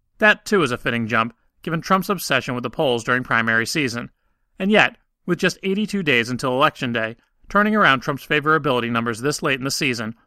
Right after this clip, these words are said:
would be unprecedented even for the most sophisticated pollster. In a statement,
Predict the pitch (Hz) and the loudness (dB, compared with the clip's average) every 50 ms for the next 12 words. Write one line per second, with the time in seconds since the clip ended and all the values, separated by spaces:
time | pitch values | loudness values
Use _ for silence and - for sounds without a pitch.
0 | _ _ - 175 170 185 185 185 185 190 - 190 151 131 - 139 127 123 123 120 | _ _ -6 -4 -4 -2 0 0 -2 0 2 2 2 2 2 0 0 0 2 0
1 | 117 110 - _ _ _ - 208 202 196 156 156 139 123 123 120 - - 113 - | 0 -2 -4 _ _ _ -4 -2 -2 -2 -2 -2 -2 -2 -2 -4 -4 -4 -4 -2
2 | 160 139 - 139 - 123 113 110 - 151 143 131 123 - - 131 135 135 - _ | -2 -2 -2 -4 -4 -2 -2 -2 0 0 0 0 -2 -2 -2 -4 -4 -4 -8 _
3 | _ _ _ _ _ _ _ _ _ _ _ _ _ _ - 214 226 220 - - | _ _ _ _ _ _ _ _ _ _ _ _ _ _ 0 0 2 2 2 2
4 | 165 139 117 107 117 113 117 | 2 2 2 2 0 -4 -4